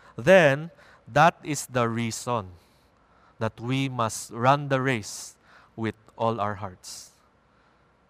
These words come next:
My friends,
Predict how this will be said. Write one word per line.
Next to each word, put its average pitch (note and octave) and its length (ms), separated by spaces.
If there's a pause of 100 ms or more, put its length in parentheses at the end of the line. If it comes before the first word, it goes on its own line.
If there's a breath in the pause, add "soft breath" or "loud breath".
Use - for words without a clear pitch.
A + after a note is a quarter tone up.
(3000)
My A2 120
friends, C#3+ 420